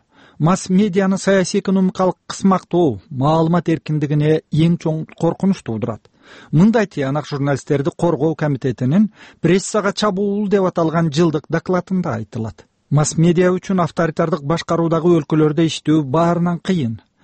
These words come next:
Бирок комитеттин директору Саймостун сөзүнө караганда,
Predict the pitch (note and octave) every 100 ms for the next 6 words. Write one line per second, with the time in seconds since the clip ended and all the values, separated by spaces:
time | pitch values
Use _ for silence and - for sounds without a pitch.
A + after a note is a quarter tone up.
0 | - D#3+ A3+ - D#3 E3 G3+ A3 G3+ E3+
1 | D3+ - - D3 D3+ D#3 - - F#3 G3
2 | F#3+ - D3 C#3 D3 B2 D#3 B2+ B2 B2
3 | C#3+ A3+